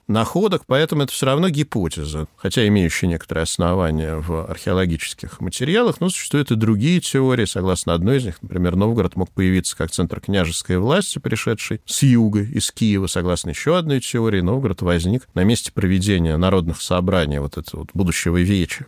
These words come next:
племени славян, и в этом отношении противостоял соседнему Рюрикову городищу, которое и было изначально центром княжеской власти.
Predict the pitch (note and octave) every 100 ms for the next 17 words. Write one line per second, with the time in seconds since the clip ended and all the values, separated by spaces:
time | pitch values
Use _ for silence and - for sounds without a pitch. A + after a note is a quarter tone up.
0 | _ G#2 F2+ D#2+ C#2+ D2+ D2 - D#2+ E2+
1 | C3 F3+ F#3 - - - _ - A2 F3
2 | G#2+ - E2+ - D#3+ D3 - - F#2+ -
3 | F2+ F#2+ D3 - E2+ - G2 D2+ D2+ D2
4 | F2 D#2 - D#2 E2 E2+ G2+ G#3+ - -
5 | C#2+ C#3+ D#3+ G#2+ G2 E2+ D2+ E2+ E2 B2+
6 | C#3+ G2 G2+ G2 F#2+ - F2 F2+ F#2+ -
7 | G2+ F2+ D2+ - - -